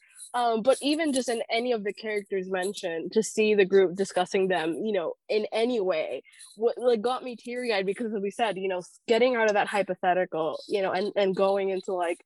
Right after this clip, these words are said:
a physical book that I could give to my, to the beta group was like, "Oh my God, they know who I'm talking about." Like, no longer do I have to be in the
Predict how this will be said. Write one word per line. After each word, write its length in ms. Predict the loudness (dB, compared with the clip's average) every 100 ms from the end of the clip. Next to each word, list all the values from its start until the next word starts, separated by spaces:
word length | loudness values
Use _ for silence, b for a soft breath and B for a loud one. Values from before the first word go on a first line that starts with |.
| _
a 100 | -2
physical 400 | 0 0 0 -2
book 220 | 0 -2 -2
that 80 | -6
I 80 |
could 200 | -6 -2
give 280 | 2 2 2
to 100 | -2
my, 220 | -4 -4 -8 -10 -2
to 140 | 0
the 100 | 2
beta 300 | 4 4 4
group 300 | 4 4 4 0 B B -8
was 140 | -2
like, 120 | 0 0
"Oh 100 | -2
my 120 | 2
God, 140 | 4
they 120 | 4
know 180 | 2 0
who 160 | 2 0
I'm 120 | 0
talking 400 | 0 0 0 0
about." 200 | 0 0
Like, 140 | -2 0
no 180 | 0 0
longer 400 | 0 -2 -4 -8
do 160 | -4
I 100 | -4
have 220 | -4 -10 -12
to 60 | -10
be 180 | -4 -4
in 120 | -2
the 220 | -2 -2